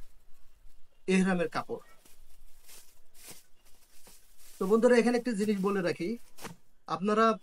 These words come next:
এহরামের কাপড় একটা দিয়ে চালাইতে পারবেন। যদি একাধিক উমরা করার ইচ্ছে থাকে,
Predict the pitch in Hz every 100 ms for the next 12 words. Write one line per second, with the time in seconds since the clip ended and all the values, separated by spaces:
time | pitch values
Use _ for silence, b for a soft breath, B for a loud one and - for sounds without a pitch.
0 | - - 196 214 226 220 208 185 208 -
1 | 180 - 175 185 180 185 165 147 135 127
2 | 208 254 - - 147 185 214 196 190 233
3 | 247 220 214 226 214 190 170 165 - 180
4 | 143 147 214